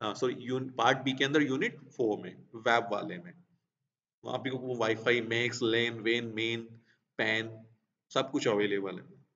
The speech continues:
तो वो हम discuss करेंगे। So, आज के लिए इतना ही। So, आपको बस क्या करना है,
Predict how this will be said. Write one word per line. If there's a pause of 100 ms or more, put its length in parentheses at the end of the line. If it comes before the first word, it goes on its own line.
(540)
तो
वो
हम (520)
discuss
करेंगे। (960)
So, (680)
आज
के
लिए
इतना
ही। (440)
So,
आपको
बस
क्या
करना
है,